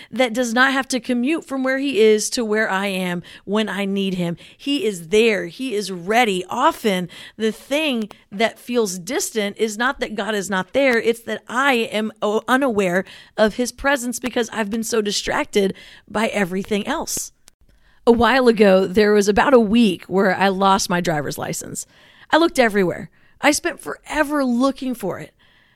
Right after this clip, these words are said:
I wanted to rent something that week at Home Depot, but I couldn't because I didn't have my I D. I was dead in the water. After a week of looking everywhere and living this life of no I D,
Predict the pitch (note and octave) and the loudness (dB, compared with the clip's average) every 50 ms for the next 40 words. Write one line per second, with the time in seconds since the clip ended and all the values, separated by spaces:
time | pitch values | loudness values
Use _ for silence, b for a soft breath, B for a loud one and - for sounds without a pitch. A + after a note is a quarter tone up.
0 | b b - A#3+ C4 C4 A#3+ B3 C4 C4+ C#4 A#3 B3 G#3 G3+ G3 G#3 - - A#3+ | b b -2 0 0 2 0 0 0 0 0 -2 0 0 0 0 0 0 -2 -2
1 | A#3+ - C4+ C4 B3+ C4 C4 A#3+ B3 C4+ C4+ - A#3+ G3+ G3+ A#3 A3+ A3 F#3 G3+ | 0 0 -2 0 2 0 0 2 0 0 0 2 2 2 2 2 2 2 0 -2
2 | G#3 G#3 B3+ C4 C#4 C4 - G#3+ C4 C#4 C#4 C#4 C4 - - - D4+ E4 E4 D4+ | -2 0 2 2 2 0 2 4 4 6 6 4 2 0 0 0 0 0 0 -2
3 | C4 A#3+ C4+ C4 - C#4+ C#4 - - C4+ C#4+ C4 A3 F#3 B3 C#4+ D4+ D#4+ D#4 D4 | -4 -4 -4 2 2 2 2 2 0 -2 0 0 0 -2 -2 -2 -2 -2 -4 0
4 | D4 C#4 C#4+ B3+ C4 C4 C4 C4 C4+ C#4 C4+ A#3 C4 D#4 E4+ D4 - - b b | 2 2 2 2 2 0 0 0 0 0 0 2 4 2 2 2 0 -6 b b
5 | b b b b b b b C#4 D#4 D#4 C4+ A#3 G3 F3 E3 A#3+ B3 B3 B3+ C4 | b b b b b b b 2 2 2 2 0 -6 -6 0 2 4 4 4 2
6 | B3 - B3 A#3+ A3+ G#3 F3+ F#3+ F#3+ G3+ A3+ F#3+ - - - b b b b b | 2 2 0 2 2 2 2 0 0 0 -2 -4 -4 -10 -14 b b b b b
7 | b b b b b b b b - C#4 D#4+ - - F4 E4 - B3+ B3 A#3 G#3+ | b b b b b b b b 2 2 2 2 0 0 0 2 2 0 0 0
8 | G#3 B3 C#4 B3 - - - b b b b b b _ A#3 A#3 G3+ G#3+ C4+ C4 | 0 0 0 0 -2 -4 -14 b b b b b b _ 2 2 4 2 -2 0
9 | - C#4+ C4 A#3 - - _ _ - - E4 F4 D4 D4 C#4+ B3+ A3+ F#3 E3 B2+ | 0 -2 -4 -4 -8 -18 _ _ 2 2 2 2 4 2 0 0 0 0 -4 -6
10 | - - - b b b b b b b b b b A#3+ B3+ B3+ B3 B3 D4+ D#4+ | -8 -14 -16 b b b b b b b b b b 2 4 4 4 4 2 2
11 | E4 F#4 F4 D4+ E4 - - - A3 G#3 G#3+ G3+ G3+ F3+ - - - - _ _ | 2 2 2 2 2 2 2 -2 -2 -2 0 0 0 -2 -4 -10 -14 -20 _ _
12 | _ _ _ G#3 B3 G#3 G#3+ A3 A#3+ C4+ C4+ C4+ C#4 B3 G#3+ F#3+ - D#3 A2+ - | _ _ _ 0 2 4 4 4 6 6 4 4 4 2 2 0 -2 -4 -4 -8
13 | - | -14